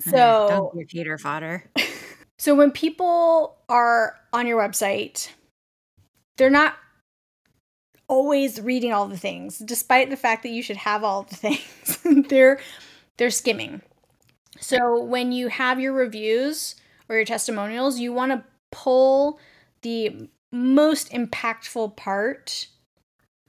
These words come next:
Speaker 2: of that long piece of copy and highlight that. So we're talking, like,
Speaker 1: Yep.
Speaker 2: you know, a short sentence. Um, Jillian has one that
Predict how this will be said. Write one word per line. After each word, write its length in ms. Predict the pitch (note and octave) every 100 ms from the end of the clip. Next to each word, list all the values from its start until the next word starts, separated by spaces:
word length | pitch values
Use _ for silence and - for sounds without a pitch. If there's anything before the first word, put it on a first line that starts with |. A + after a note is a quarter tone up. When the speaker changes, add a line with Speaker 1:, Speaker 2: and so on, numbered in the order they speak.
| _
Speaker 2:
of 180 | A#3+ A#3+
that 320 | B3 A#3 A#3 - -
long 580 | A#3+ A3+ A3 A3 A#3 A#3
piece 340 | - A#3+ -
of 100 | A3
copy 720 | - A3 A3 C4 C4+ D4+ D#4+ _ _ _ _ -
and 260 | A3 G3
highlight 520 | F#3 A3+ G#3+ G#3 F#3+
that. 260 | - C#3 - _
So 160 | - C#4
we're 140 | C#4+
talking, 420 | D4 D#4 E4 D#4
like, 180 | D4 A3
Speaker 1:
Yep. 180 | - - - _ _ _ _ _ _ _ _ _
Speaker 2:
you 120 | B3
know, 220 | A#3+ G3+ -
a 80 | G#3+
short 420 | - C4 A#3+ -
sentence. 800 | - F#3 - F3 - - - - _ _ _ _ _ _ _ _ _
Um, 580 | - G#3 - - - G3+ - _ _ _ _ _ _ _ -
Jillian 400 | G3 B3 B3 A#3+
has 200 | A#3 G#3+
one 200 | A3 G#3
that 280 | G#3 G#3 -